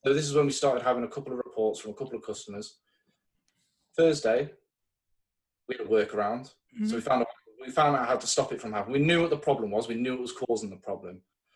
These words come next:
Speaker 1: And it was just a quick, and then today,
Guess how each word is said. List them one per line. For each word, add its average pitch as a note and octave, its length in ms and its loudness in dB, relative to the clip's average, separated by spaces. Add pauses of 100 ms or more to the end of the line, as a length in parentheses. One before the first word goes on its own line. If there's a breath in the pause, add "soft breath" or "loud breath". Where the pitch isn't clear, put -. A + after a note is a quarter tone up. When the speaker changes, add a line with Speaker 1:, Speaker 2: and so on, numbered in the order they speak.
(400)
Speaker 1:
And G#2 340 -6 (260)
it B2 100 -6
was G#2+ 120 -8
just G#2 140 -6
a - 40 -14
quick, - 240 -6 (640)
and A2+ 120 -2
then G#2+ 340 -2
today, C#3 500 4